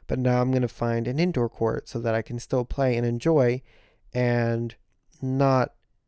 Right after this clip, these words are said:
waste my time. I, I think I'm somebody who feels very unproductive if I just sit and do nothing. I, I feel like I'm just like a,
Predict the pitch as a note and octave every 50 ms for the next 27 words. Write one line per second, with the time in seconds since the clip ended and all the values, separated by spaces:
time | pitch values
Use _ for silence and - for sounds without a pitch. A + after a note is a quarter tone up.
0 | _ - - - _ _ _ - - C3 C#3+ C#3+ C#3+ - - - C3 B2 B2 A#2
1 | - - A#2+ A2+ A2 A2+ A2+ - - B2+ B2 B2 B2+ B2+ A#2 - - - - C3
2 | C3+ - - F3 E3+ F3 - G3+ G3+ F#3 - - C3+ B2+ B2+ B2 A#2 A#2+ A#2+ A#2+
3 | B2+ B2 - - - - - - _ _ _ - - - C#3+ C3+ B2+ B2 A#2+ A#2
4 | A#2 A#2 A#2+ - _ _ _ _ - - _ _ _ _ _ _ - - - -
5 | - C#3 C3+ B2 B2 B2 B2 B2 C3 - - B2+ B2+ B2 - C3 B2 A#2+ B2 A2+
6 | - - - A2+ A2 A2 A2 A2+ - - - - _ _ _ _ _ _ _ -
7 | C#3 B2 - B2+ B2 A#2 B2+ A#2+ - - - - B2+ A#2+ A#2 - _ _ _ _
8 | _ _ _ - - - C3+ C3 A#2+ B2 B2 A#2+ A#2 A2+ A2 - A2+ G#2+ - A#2+
9 | B2 A#2+ A#2 - _ - C3 B2+ - - C#3+ C#3+ C3+ C3+ C3 A#2+ - B2 A#2+ B2
10 | A#2 B2+ A#2+ - - A#2+ A#2 - A#2 A2+